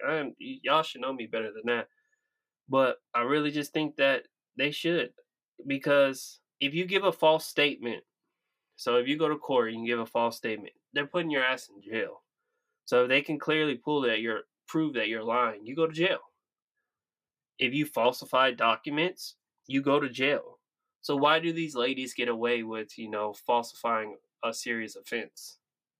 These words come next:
Uh, do I think that it's really gonna happen? Nah, 'cause the crime does mentally and psychologically damage the victim. So, I mean,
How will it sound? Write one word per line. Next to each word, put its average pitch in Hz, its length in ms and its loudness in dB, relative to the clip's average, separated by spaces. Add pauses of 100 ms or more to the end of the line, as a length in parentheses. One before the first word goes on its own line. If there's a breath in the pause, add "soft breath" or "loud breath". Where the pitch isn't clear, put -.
(1040)
Uh, 113 100 0 (180)
do 131 120 4
I 123 120 6
think 127 280 -4
that 131 100 4
it's 123 180 0
really 117 240 0
gonna 117 220 0
happen? 120 560 0 (480)
Nah, 117 360 4
'cause 117 440 -4 (1200)
the 127 120 -6
crime 135 560 4
does 123 360 2
mentally 120 560 -2
and 107 240 -8 (140)
psychologically 117 1000 -2 (600)
damage 120 520 -2
the 110 100 -12
victim. 110 520 -6
So, 110 240 -4
I 110 100 0
mean, 113 400 -6